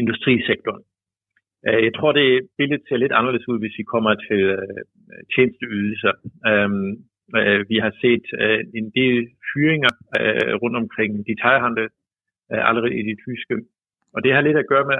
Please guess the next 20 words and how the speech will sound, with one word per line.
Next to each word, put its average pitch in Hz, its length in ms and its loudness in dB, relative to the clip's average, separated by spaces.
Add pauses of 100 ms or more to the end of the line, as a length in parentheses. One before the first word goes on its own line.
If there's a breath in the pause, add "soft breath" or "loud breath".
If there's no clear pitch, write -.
at 113 100 -8
hvis 120 180 -4
du - 120 -8
er 113 60 0
en 120 120 -10
industriproduktion, 123 880 -4 (120)
en 135 140 -4
bilproducent 123 640 0
for 117 100 0
eksempel, 113 240 -2 (140)
der 127 80 4 (140)
vil 139 200 0
dine 117 180 0
medarbejdere 110 580 2
faktisk 120 280 -6 (140)
have - 120 0 (100)
en 107 60 -2 (480)
ret 143 160 0 (120)
tung 143 160 0 (280)
oplæring 120 580 2